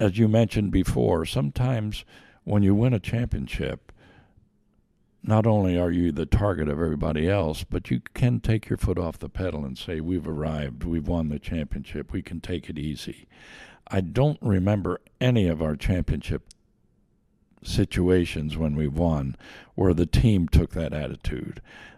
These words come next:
That, and, uh, that was part of leadership from coaches, but it was also a very important leadership from the team. And I always felt that if I could get a team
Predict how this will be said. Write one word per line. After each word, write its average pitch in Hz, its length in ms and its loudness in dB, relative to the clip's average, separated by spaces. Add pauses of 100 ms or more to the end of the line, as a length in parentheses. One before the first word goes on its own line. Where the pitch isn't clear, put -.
(100)
That, 101 300 2
and, 95 400 2
uh, 90 320 2 (300)
that 110 180 2
was 104 180 -4
part 120 280 4
of 107 120 0
leadership 110 720 2
from 98 180 0
coaches, 131 600 6
but 120 160 2
it 107 40 2
was 101 160 -2
also 107 400 -2 (800)
a 117 100 0
very 107 440 4
important 82 640 0
leadership 80 500 0
from 76 180 0
the 76 80 0
team. 82 320 0
And 82 140 2
I 90 100 2
always 135 380 2
felt 78 480 2 (680)
that 92 140 4
if 92 140 4
I 147 140 6
could 110 200 0
get 110 160 4
a 87 80 0
team 69 640 2